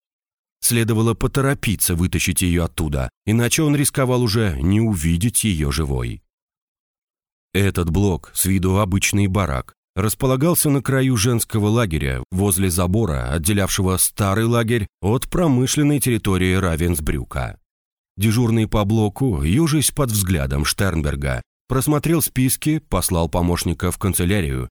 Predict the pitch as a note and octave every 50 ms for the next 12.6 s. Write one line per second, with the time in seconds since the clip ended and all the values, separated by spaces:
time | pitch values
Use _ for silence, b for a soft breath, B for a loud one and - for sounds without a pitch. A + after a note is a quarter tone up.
0 | _ _ - - C3 B2+ A#2 D#3 D3+ - - - F#3 D3 - D#3+ - - C#3+ A#2
1 | - C3+ - - C3+ - - B2+ A2+ G#2 G#2+ G2+ - - A2 G2 F#2+ F#2 F#2 F#2
2 | F#2 F2 F2+ F2 - - G2 G2 F2 G2 G2 F2+ - G#2+ G2+ F#2 - - - -
3 | F2+ E2 E2 F2 G#2 A#2 G#2 D2 C#2 C2 A#1 - _ _ - D#2+ E2+ F#2+ A2+ G#2+
4 | - D#3+ E3 - D#3+ D3+ - - F3 D#3 - - D#3+ D3+ C#3 G#2+ G2 F2 C3+ D#3+
5 | D3 F#2 D#2 C#2+ C2 - - - D#2 D#2 - - - - G#2 - - - B2 B2
6 | A2 - _ _ _ - - - C#3+ C#3 - - - F#3+ F3 E3+ D#3+ C#3+ A2+ G#2+
7 | D3 C#3+ C3+ A2+ D3 C#3 C3+ C3 B2+ B2+ C3 C3+ - - - - A#2+ G2 F2 F2+
8 | F2 F2 F2 F2 - - F#2 E2+ E2+ F2+ F2 F#2+ G#2+ F#2+ F#2+ F#2+ F2 G2 F#2+ F#2
9 | F2+ G2 F#2+ F2 F#2+ F#2 - - G#2+ G2 F#2 F2+ E2 - F#2 F2+ F2+ E2+ E2 -
10 | G2 - - A#2+ F2+ C#2+ C2 A#1+ - _ _ _ _ - - - D#3+ D#3 - -
11 | F3+ F#3 E3+ D3 F3+ F#3 F3 - - - - - C3+ A2 - - - E3+ F3 A#2
12 | D2 C2+ C2+ C2+ C2+ C2+ C2+ C2+ C2+ C2 B1+